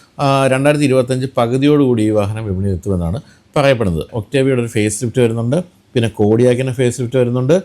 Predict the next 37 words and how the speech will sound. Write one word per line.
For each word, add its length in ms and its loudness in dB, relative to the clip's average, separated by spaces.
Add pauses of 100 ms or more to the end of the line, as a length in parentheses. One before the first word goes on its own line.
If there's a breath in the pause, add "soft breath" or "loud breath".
(320 soft breath)
പിന്നെ 240 -2
Kushaq-ിൻ്റെ 640 -2
ഫേസ് 240 0
ലിഫ്റ്റ് 200 -4
വരുന്നുണ്ട്. 340 0
ഇത്രയും 320 2
കാര്യങ്ങൾ 320 0
കൂടി 200 0
Skoda-യിൽ 360 0
നിന്ന് 180 -2
വരുന്നുണ്ട്. 320 0 (160)
നമുക്കറിയാവുന്ന 560 -2
പോലെ 140 0 (440 loud breath)
Skoda, 360 2 (180)
ഏഹ്, 160 -2
Skoda 260 2
ഉൾപ്പെടുന്ന 460 0
Volkswagen 480 0
ഗ്രൂപ്പിലെ 480 0 (100)
ഇന്ത്യ 240 2 (100)
പ്ലാനുകൾ 360 -2
എന്ന് 120 -4
പറയുന്നത് 300 -2
വളരെ 260 -2
ശക്തമാണ്. 540 -2 (460 loud breath)
അവർ 140 2 (100)
ഇന്ത്യ 260 2 (100)
ടു 80 0 (100)
പോയിന്റ് 260 0
സീറോ 200 2
എന്നൊക്കെ 300 -2
പറഞ്ഞിട്ടുള്ള 420 -2 (400 soft breath)
പുതിയ 140 4
പദ്ധതികളുമായിട്ട് 680 0
വന്ന് 240 -2 (180)
ഇന്ത്യയിൽ 260 -2 (100)
പുതിയ 180 -2